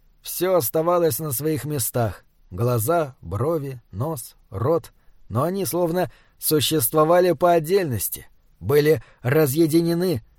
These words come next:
создавая ощущение безликости. Ни живости,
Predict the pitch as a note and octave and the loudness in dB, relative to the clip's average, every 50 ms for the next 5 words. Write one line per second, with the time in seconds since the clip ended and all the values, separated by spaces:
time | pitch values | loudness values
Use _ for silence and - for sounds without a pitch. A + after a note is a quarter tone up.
0 | _ _ - - C3 B2 A#2 C3 B2+ B2 C3+ C#3+ C#3+ C3+ C3+ B2+ - - C3+ A#2+ | _ _ -6 -2 -2 0 0 0 0 0 0 0 2 2 0 0 -2 -4 -6 -6
1 | - - C#3 C#3+ D3 C#3+ C#3+ C#3+ C#3+ B2+ C#3+ C3 B2 B2+ B2 A#2 - F#2 E2 - | -6 -6 -4 -4 -4 -4 -4 -4 -2 -2 -2 -2 0 0 0 -2 -2 -4 -8 -8
2 | - - C2+ - - _ _ _ _ _ _ _ _ G2 C#3 F#3+ G3 C#3+ G#2 B2 | -10 -10 -14 -16 -20 _ _ _ _ _ _ _ _ -6 -4 -2 -2 -2 0 2
3 | E3 F3+ D#3+ D#3 C3+ - - - A#2+ A2 A2 | 2 2 2 2 0 0 -6 -10 -12 -12 -14